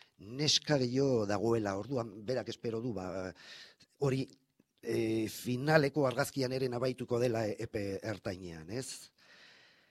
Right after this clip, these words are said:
Eneko Fernandez, le-, lesakarra, ez? Orduan, i-, ikusten duzuen, ez, eh, nagusi dira,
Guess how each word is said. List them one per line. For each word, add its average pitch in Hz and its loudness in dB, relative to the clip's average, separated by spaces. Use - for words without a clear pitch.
Eneko 170 6
Fernandez, 175 6
le-, 110 -2
lesakarra, 131 2
ez? 156 -2
Orduan, 110 2
i-, 107 -6
ikusten 117 -6
duzuen, 120 -4
ez, 110 -4
eh, 107 -2
nagusi 123 4
dira, 113 2